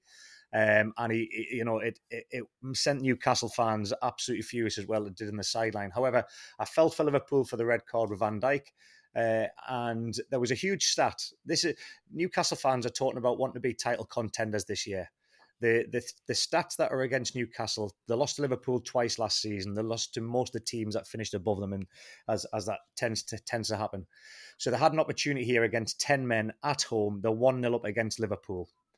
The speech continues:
You're thinking, "Can we change the record books?" Because Liverpool had already won nine games in the past against them. They'd drawn four, they'd never lost. In the biggest stat that came out of this one, I knew, I told you I was a stats man. Eight times in the Premier League that Newcastle played them at home, Newcastle had led four times and they'd never won.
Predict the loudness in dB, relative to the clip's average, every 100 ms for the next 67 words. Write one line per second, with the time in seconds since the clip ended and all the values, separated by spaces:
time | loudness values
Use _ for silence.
0 | _ _ _ _ -4 -2 -2 -4 -4 -8
1 | -10 _ _ -2 0 0 0 -2 0 0
2 | 0 0 -4 -6 -8 -10 -4 -2 0 0
3 | 0 0 2 4 4 2 2 0 0 0
4 | 0 0 0 0 -4 -2 -2 -2 -2 -2
5 | -2 -4 -4 -4 -2 0 0 0 0 2
6 | 0 0 0 2 2 2 -2 -6 -18 -18
7 | -18 -6 -2 -2 0 2 2 2 0 0
8 | -2 -2 0 2 0 0 0 -2 -4 -4
9 | -4 -2 -2 -2 0 0 0 -2 -2 -4
10 | -4 -6 -6 -10 -20 -20 -20 -20 -20 _
11 | 2 4 4 4 4 6 2 0 0 2
12 | 4 6 6 6 2 0 -2 -4 0 0
13 | 2 0 0 0 0 -2 -4 -4 -4 -2
14 | -2 2 2 2 0 -2 0 0 0 -2
15 | -2 -4 -4 -2 2 2 2 0 -4